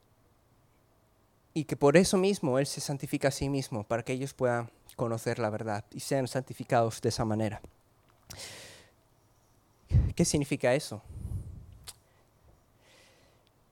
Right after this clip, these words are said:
Significa que lo que Jesús está haciendo referencia allí es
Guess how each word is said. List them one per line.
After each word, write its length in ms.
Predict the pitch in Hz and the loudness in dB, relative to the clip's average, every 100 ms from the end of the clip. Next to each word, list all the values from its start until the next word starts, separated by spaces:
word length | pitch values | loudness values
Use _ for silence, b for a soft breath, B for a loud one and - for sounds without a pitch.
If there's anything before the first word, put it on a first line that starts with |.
| _ | _
Significa 760 | - 151 151 151 202 214 214 - _ _ _ _ _ _ _ _ _ - _ - - _ _ _ _ _ _ _ _ _ _ _ _ | 0 4 6 6 4 4 0 -4 _ _ _ _ _ _ _ _ _ -20 _ -20 -20 _ _ _ _ _ _ _ _ _ _ _ _
que 240 | - 135 127 - _ _ _ _ _ - | 0 2 0 -6 _ _ _ _ _ -2
lo 200 | 143 135 | 0 2
que 140 | 135 | 0
Jesús 320 | - 135 170 | -4 -6 -6
está 160 | - 160 | -4 -4
haciendo 300 | - 151 143 | -2 -2 -2
referencia 480 | 143 151 160 156 127 | -4 -4 -4 -4 -8
allí 200 | 143 160 _ _ - | -8 -14 _ _ -10
es 280 | 127 - - | -8 -8 -14